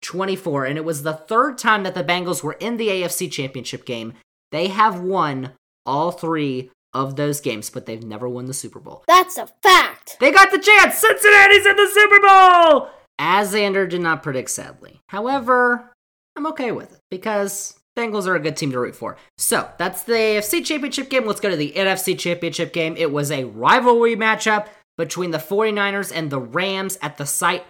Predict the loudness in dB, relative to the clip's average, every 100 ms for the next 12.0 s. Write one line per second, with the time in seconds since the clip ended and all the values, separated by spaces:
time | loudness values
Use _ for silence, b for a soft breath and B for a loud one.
0 | _ _ _ -2 -2 -4 -6 -6 -4 -4
1 | -4 -6 -6 -6 -4 -4 -6 -8 -6 -6
2 | -6 -6 -6 -6 -8 b b -8 -8 -8
3 | -10 -6 -6 -4 -6 -8 -10 -8 -6 -6
4 | -6 -4 -2 -2 -6 -10 -10 -6 -2 -2
5 | -2 -4 -2 -2 -4 -8 b _ -6 -6
6 | -6 -8 -6 -4 -2 -4 -6 -8 -8 -8
7 | -8 -6 -6 -6 -6 -8 -8 -8 -6 -6
8 | -4 -6 -6 -8 -8 -10 -12 -10 -12 -12
9 | b _ -12 -8 -6 -6 -6 -4 -4 -4
10 | -4 -2 -2 -4 -4 -2 -4 -6 -4 -4
11 | -4 -6 -6 -8 -6 -8 -6 -6 -8